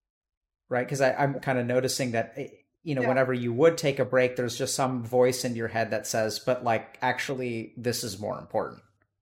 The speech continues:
Speaker 1: So you can't do that."
Speaker 2: Yeah. Mm-hmm.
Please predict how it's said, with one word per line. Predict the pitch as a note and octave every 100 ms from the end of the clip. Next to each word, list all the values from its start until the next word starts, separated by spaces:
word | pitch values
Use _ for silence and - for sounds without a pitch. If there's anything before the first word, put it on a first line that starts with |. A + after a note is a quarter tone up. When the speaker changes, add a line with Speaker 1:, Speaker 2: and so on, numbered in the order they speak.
| _ _ _ _ _ _
Speaker 1:
So | - A#2+
you | A2
can't | - A2 F2+
do | G#2
that." | F#2 - - _ _ _ _ _ _ _ _ _ _ _ _ _ _ _
Speaker 2:
Yeah. | C4 B3 A3+ G3 E3+ _ _ _ _ A#3+
Mm-hmm. | G#3+ A3+